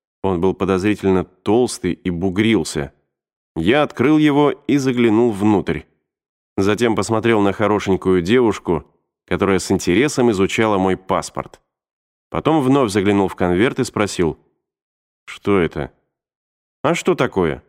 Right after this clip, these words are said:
Она оторвалась от паспорта и невинно посмотрела на меня.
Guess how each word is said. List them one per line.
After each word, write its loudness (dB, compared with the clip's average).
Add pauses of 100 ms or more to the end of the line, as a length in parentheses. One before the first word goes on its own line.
(720)
Она 0
оторвалась -2
от -6
паспорта -4 (340)
и 2
невинно 2
посмотрела -2
на 0
меня. 0